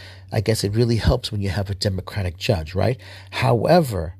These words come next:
in her representation before the U S Supreme Court, Democrat Secretary of State Kathy B-, uh, Bokfer,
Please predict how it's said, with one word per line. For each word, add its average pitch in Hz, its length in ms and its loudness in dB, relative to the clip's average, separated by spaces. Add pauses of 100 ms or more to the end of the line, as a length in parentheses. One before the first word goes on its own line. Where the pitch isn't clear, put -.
(720)
in 123 140 2
her 135 180 2
representation 123 840 0
before 113 280 -2
the 117 120 0
U 120 180 2
S 110 80 2
Supreme 110 420 0
Court, 107 600 -2 (1080)
Democrat 123 600 2
Secretary 123 540 0
of 104 80 0
State - 380 0 (600)
Kathy 123 680 2 (480)
B-, 113 220 4 (100)
uh, 101 480 0 (960)
Bokfer, 107 640 0